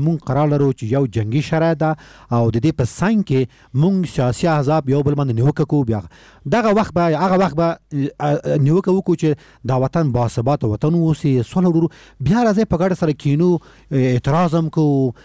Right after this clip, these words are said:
نیوکه هم کوو. آیا دغه نیوکه اوس په دې ا-، اساس وخت کې زه فکر کوم چې دا به مخالفین د دې نه ډېر مثبت ګټه ترلاسه کړي او یې مونږ وطن ته، ولس ته به منفي تاسې. اوس ګوره،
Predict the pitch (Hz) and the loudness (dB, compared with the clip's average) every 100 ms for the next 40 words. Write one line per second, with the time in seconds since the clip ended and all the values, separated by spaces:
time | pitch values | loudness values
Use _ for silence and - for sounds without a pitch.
0 | - 127 127 147 202 190 160 147 131 - | -6 0 2 2 0 -2 0 0 0 -2
1 | - - 254 214 185 170 160 185 240 165 | -10 -2 0 2 0 0 2 0 0 0
2 | 180 - 160 151 233 151 156 156 175 156 | 0 0 -2 -2 -2 0 -2 0 -2 0
3 | 269 233 233 226 - 202 - - - 123 | 0 0 0 -2 0 -2 -4 -16 -4 -2
4 | 139 247 240 214 202 208 185 143 165 180 | 0 0 0 -2 -2 -2 -2 -2 0 0
5 | 175 - - 139 147 - 143 151 151 220 | -2 -4 -8 -2 -2 0 0 0 0 0
6 | 147 190 185 170 - - 110 160 180 147 | 2 2 0 -2 -10 -12 -2 0 2 0
7 | 131 135 107 113 214 _ - 139 196 180 | -2 -2 -2 -2 -2 _ -8 -4 -2 -2
8 | 190 180 180 175 180 - - - 139 139 | 0 0 0 0 -2 -4 -16 -2 0 2
9 | 151 190 165 143 185 208 185 147 143 175 | 2 2 0 0 0 -2 0 0 0 -2
10 | - 143 127 123 202 202 180 175 - - | -2 -2 -2 -2 -2 0 0 0 -4 -20
11 | - 127 196 185 190 196 | -6 0 0 2 0 0